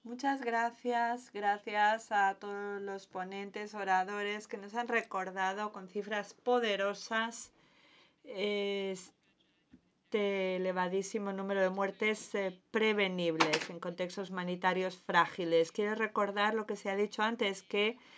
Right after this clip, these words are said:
eh, la mayoría de refugiados son niños, cincuenta y dos por ciento, millones de neonatos que nacen en zonas de peligro,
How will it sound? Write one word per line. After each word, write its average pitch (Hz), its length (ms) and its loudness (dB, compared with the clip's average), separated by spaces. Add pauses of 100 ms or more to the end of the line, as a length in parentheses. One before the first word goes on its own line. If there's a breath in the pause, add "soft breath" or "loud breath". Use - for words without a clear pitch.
(380 loud breath)
eh, 214 360 2
la 202 160 4
mayoría 202 580 4
de 220 460 4
refugiados 214 560 0
son 214 180 -2
niños, 180 360 -4
cincuenta 202 500 2
y 190 40 2
dos 196 180 0
por 196 160 0
ciento, 180 400 -2
millones 208 920 0
de 202 200 0
neonatos 202 720 2
que 202 140 -4
nacen 196 520 2
en 185 100 -6
zonas 180 340 -4
de 175 120 2
peligro, 214 840 2